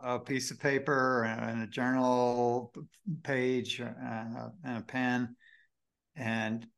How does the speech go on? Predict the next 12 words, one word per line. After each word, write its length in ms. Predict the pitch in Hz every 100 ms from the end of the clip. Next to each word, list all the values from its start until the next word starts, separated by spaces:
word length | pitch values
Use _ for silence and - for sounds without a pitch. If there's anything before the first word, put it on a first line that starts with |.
| -
and 420 | 113 110 110 120
literally 500 | 143 147 117 107 104
just 500 | 127 135 143 - -
start 720 | - - - 123 123 135 -
listing 1040 | 143 123 120 123 131 135 - 131 107 110
what 300 | 107 117 127
you 160 | 143 127
appreciate 640 | - 139 127 - 127 107 107
about, 460 | 107 110 107 107 - _ _ _ _ _ _ _ _ _ _ _ -
about 420 | 104 117 110 113
your 80 | 117
body. 480 | 104 107 113 101